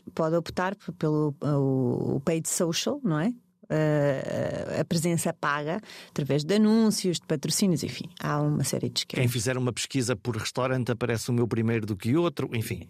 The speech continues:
Speaker 1: Enfim, isso já estamos a falar de motores de pesquisa, mas as redes sociais também já funcionam
Speaker 2: Já
Speaker 1: um
Speaker 2: agora,
Speaker 1: bocadinho
Speaker 2: já
Speaker 1: como
Speaker 2: agora, eh, eh, explica-me aqui um, um fenómeno que é, eh,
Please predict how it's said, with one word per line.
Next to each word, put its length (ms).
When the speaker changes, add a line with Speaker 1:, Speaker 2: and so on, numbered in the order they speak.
Speaker 1:
Enfim, 340
isso 300
já 180
estamos 320
a 40
falar 180
de 40
motores 240
de 60
pesquisa, 360
mas 160
as 0
redes 260
sociais 300
também 120
já 100
funcionam 200
Speaker 2:
Já 120
Speaker 1:
um 40
Speaker 2:
agora, 200
Speaker 1:
bocadinho 140
Speaker 2:
já 120
Speaker 1:
como 120
Speaker 2:
agora, 200
eh, 180
eh, 40
explica-me 500
aqui 160
um, 220
um 160
fenómeno 680
que 200
é, 180
eh, 600